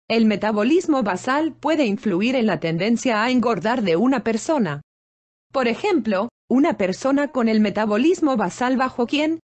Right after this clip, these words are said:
por tanto, quema menos calorías mientras está en reposo o durmiendo,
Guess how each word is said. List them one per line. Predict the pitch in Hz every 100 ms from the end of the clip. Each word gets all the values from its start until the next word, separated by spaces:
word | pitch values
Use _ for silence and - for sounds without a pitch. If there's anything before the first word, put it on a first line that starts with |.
| -
por | 220 202
tanto, | - 302 294 214 208 269 _ -
quema | 285 294 262
menos | 214 262 262 -
calorías | 254 180 226 262 233 -
mientras | 214 240 254 247
está | 262 302 302
en | 240
reposo | 226 190 254 285 277
o | 226
durmiendo, | 214 185 202 254 220 170 214